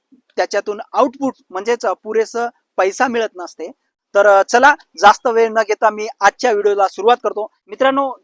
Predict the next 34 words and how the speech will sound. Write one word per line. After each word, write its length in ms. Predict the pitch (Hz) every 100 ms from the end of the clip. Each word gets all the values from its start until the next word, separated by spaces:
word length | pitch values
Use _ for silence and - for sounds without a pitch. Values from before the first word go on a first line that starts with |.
| -
घेवड्याचा 440 | 196 233 254 254 226
हा 180 | 208
जो 120 | 214 247
काही 180 | 254
आपण 220 | 240 233 220
प्लॉट 260 | 220 226 -
पाहत 180 | 185 202
आहात, 180 | 196 175
यामध्ये 520 | 185 185 190 202 202 208
शेतकऱ्याने 440 | 190 - 208 202
मोरालिडा, 560 | 180 180 208 220 214 214 - _ _ -
अ, 220 | 175 170
सेमिनिस 360 | 190 214 247 247
कंपनीची 420 | 220 214 190 208
ही 180 | 190 196
व्हरायटी 380 | 165 196 233 208
आहे, 260 | 165 175
याची 240 | 175 - 190
लागवड 320 | 170 202 208 -
केलेली 260 | 180 180
आहे 260 | 175 147 156 - _ _ _ _ -
आणि 440 | 180 208 233 247 247 _ _ _ _ _ -
योग्य 680 | 190 214 202 262 294 294 285 170 170
वेळी 200 | 226 277
याची 260 | 262 254
लागवड 300 | 214 196 214
झालेली 320 | 185 175 185 180
असल्यामुळे 480 | 165 196 202 214 160 _ -
आता 160 | 170 180
हा 100 | 180
प्लॉट 260 | 190 180
चालू 260 | - 175 220
झालेला 320 | 202 185 175
आहे 220 | 156 165